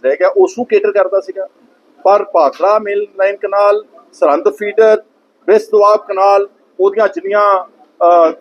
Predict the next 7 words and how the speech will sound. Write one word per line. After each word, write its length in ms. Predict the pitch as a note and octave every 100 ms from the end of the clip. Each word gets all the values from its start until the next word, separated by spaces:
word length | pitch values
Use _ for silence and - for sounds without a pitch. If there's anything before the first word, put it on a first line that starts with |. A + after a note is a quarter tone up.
| _ _ _ _
ਖਾਲਾਂ 360 | - E3+ G#3
ਨਿਕਲੀਆਂ, 460 | G#3 G3+ G3+ G3+ G3
ਜਿੰਨੀਆਂ 300 | F#3 F3+ G3
ਉਹਦੇ 220 | F#3+ F#3
ਰਜ-, 280 | C3+ C#3 - C#3+
ਰਜਵਾਹੇ 400 | D3 C3 C3+ G3+
ਨਿਕਲੇ, 440 | G#3 G3 G3+ F#3+